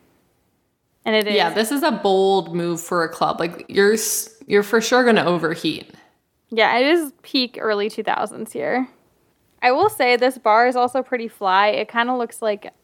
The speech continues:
Speaker 1: it's, like, a basement of a castle or something. I don't know
Speaker 2: Oh,
Speaker 1: what is going on.
Speaker 2: no, this club is unbelievable. No, it's sweet. Like, if we could, A, go to clubs, B,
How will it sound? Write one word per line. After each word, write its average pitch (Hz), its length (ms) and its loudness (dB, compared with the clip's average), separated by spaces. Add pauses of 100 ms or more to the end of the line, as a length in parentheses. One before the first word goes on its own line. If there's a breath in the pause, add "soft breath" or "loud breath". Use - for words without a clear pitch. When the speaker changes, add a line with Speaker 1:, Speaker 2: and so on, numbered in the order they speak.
Speaker 1:
it's, - 180 -4
like, 202 140 0
a 202 40 2
basement 214 400 0
of 196 60 -4
a - 80 -4
castle 254 560 0
or 254 60 -2
something. 269 520 -4
I - 100 -4
don't 240 120 6
know 196 220 4
Speaker 2:
Oh, - 40 -4
Speaker 1:
what 214 160 2
is 208 140 -4
going 180 240 -6
on. 185 60 0
Speaker 2:
no, 165 180 4
this 185 180 -2
club 269 240 2
is 208 100 2
unbelievable. 170 880 -2 (300)
No, 185 140 2
it's 202 240 0
sweet. - 500 -6 (240)
Like, - 440 -8
if 196 280 2
we 214 140 4
could, 180 280 2
A, 175 220 4
go 170 180 4
to 175 80 0
clubs, 160 640 0 (280)
B, 170 600 -2